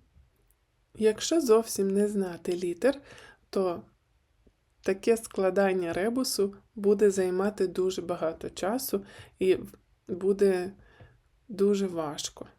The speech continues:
Отже, бажано спочатку вивчити літери і їх звуки, а потім діакритичні знаки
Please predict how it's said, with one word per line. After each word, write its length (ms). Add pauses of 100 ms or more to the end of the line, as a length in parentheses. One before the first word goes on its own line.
(420)
Отже, 380
бажано 500
спочатку 580
вивчити 600 (1000)
літери 600 (260)
і 120
їх 360
звуки, 560 (540)
а 120
потім 680 (1160)
діакритичні 840
знаки 600